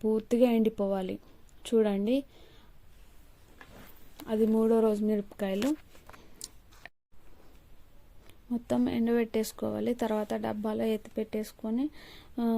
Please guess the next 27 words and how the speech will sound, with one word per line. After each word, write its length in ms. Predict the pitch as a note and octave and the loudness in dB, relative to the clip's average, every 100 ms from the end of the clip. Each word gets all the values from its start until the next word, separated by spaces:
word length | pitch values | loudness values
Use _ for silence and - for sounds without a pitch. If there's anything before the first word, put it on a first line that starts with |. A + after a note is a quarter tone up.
| A3+ G#3+ G#3 G#3+ G#3+ G#3+ - - - | 0 -2 -2 -4 -4 -6 -10 -14 -6
ఆయిల్లో 460 | A3 A3 A3 A#3 | 0 2 2 2
వేపి 360 | A#3 G#3+ G#3+ B3 | 2 0 0 -2
పెట్టేసుకోవడమే, 1000 | A#3+ A3+ A3 G#3+ - - G3+ G3+ G#3 A3+ - | -2 -2 -2 -4 -4 -4 -4 -2 -4 -6 -4
ఏం 240 | G#3+ G#3+ | -4 -2
లేదు, 240 | G#3 G3+ | -2 -2
అంతే, 360 | A3+ A#3 G#3+ G#3+ | 0 -2 -2 -2
అయిపోయినట్టు 560 | A3 G3+ G#3+ G#3+ G#3 G#3+ | -2 -2 -4 -4 -4 -4
ఊర 240 | G#3 G#3 | -4 -4
మిరపకాయలు. 680 | G#3 G#3 G3+ - G3+ G3+ A#3 B3+ - - - - | -4 -6 -8 -10 -8 -4 -6 -8 -16 -20 -12 0
నా 60 | A3+ G#3+ | 2 6
వీడియో 280 | A3+ A3 A3+ | 6 6 4
కనుక 240 | A#3 A3+ A3+ A3 | 4 0 0 0
నచ్చితే 400 | G#3+ G3+ - G#3+ G#3+ | -2 -4 -6 -4 -2
ప్లీజ్ 260 | - A3 A3 A3 | 2 2 2 0
లైక్ 200 | G#3+ G#3+ - | 0 -2 -6
చేయండి, 380 | G#3+ G#3+ G#3 G#3+ - | -4 -4 -4 -6 -4
షేర్ 240 | A3 G#3 - | -4 -4 -4
చేయండి, 380 | G#3 G#3 G#3 G#3+ G#3+ | -4 -4 -4 -4 -4
కామెంట్ 320 | G#3+ G#3+ G#3 | -2 -2 -2
చేయండి. 440 | G#3+ G3+ G3+ G3+ A3+ C#4 - - - - A3+ | -4 -4 -4 -2 -4 -6 -10 -18 -18 -6 2
ఇవి 180 | A3 B3 B3+ - A3 | 6 6 4 2 0
ఎలా 180 | G#3+ A3+ A#3 | 2 2 2
చేశానో 420 | A#3+ A3 - A#3 A#3 | 2 0 0 0 0
ఒకసారి 360 | G#3+ - A3+ A3+ A#3 | -2 -2 0 2 0
ట్రై 160 | A3 G#3+ G#3+ | 0 -2 0
చేసి 260 | A3+ A3 A3+ - | -2 -2 -6 -2
చూసిన 320 | A3+ G#3 A3+ | -2 0 -2